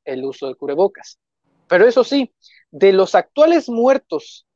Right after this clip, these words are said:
de los fallecidos en esta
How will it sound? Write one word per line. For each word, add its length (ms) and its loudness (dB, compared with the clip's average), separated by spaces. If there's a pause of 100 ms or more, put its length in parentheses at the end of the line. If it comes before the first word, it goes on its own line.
(560)
de 180 0
los 200 -2
fallecidos 840 -4 (160)
en 580 -6 (360)
esta 560 2